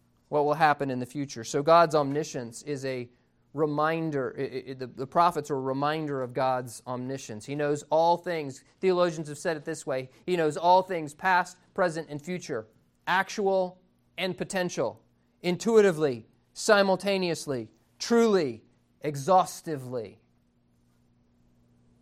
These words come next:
God knows all. Secondly, as we think about the character of God, we think about his omniscience. Excuse me, his, his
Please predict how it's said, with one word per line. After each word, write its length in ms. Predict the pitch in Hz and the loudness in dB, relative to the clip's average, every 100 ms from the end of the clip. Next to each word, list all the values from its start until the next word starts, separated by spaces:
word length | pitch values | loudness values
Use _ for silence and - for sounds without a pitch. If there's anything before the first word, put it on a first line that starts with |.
| _ | _
God 220 | 143 147 | 4 4
knows 200 | 127 117 | 4 0
all. 320 | 120 110 101 - _ _ _ _ _ _ _ _ _ _ _ _ _ - _ | 2 2 0 -10 _ _ _ _ _ _ _ _ _ _ _ _ _ -20 _
Secondly, 800 | - 190 180 170 165 160 147 139 | 4 4 4 2 2 2 -2 -2
as 180 | 147 147 | -2 -2
we 120 | 143 | -4
think 220 | 143 170 | -6 -6
about 260 | 151 143 139 | 0 2 0
the 60 | 127 | -4
character 520 | 160 151 143 139 120 | -2 -2 -2 -6 -8
of 100 | 123 | 0
God, 460 | 135 139 135 131 | 4 4 4 0
we 140 | 123 131 | -4 -8
think 200 | 147 139 | -6 -4
about 280 | 131 127 123 | 0 -2 -2
his 180 | 123 | -10
omniscience. 880 | 110 123 143 - 117 87 - - - _ _ _ _ _ _ - | -8 -6 -6 -8 -12 -12 -14 -14 -16 _ _ _ _ _ _ -8
Excuse 340 | 143 170 147 | -6 -2 0
me, 140 | 139 | 0
his, 220 | 139 135 - | 0 -2 -2
his 360 | 139 123 - | -4 -4 -8